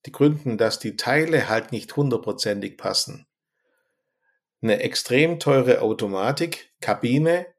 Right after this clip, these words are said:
mit Ausrüstung habe und zwingend im Prozess noch zwei Handbeschichter brauche für Vor- und Nachbeschichtung, vorne und hinten,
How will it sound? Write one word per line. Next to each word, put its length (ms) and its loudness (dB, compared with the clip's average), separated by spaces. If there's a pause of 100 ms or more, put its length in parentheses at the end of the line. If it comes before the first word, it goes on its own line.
(120)
mit 200 -2
Ausrüstung 680 2
habe 440 0 (380)
und 500 4 (1160)
zwingend 480 4
im 160 4
Prozess 500 6
noch 160 2
zwei 380 6
Handbeschichter 880 2
brauche 540 2
für 160 -4
Vor- 460 2
und 180 -2
Nachbeschichtung, 720 -2
vorne 440 0
und 140 -2
hinten, 500 -6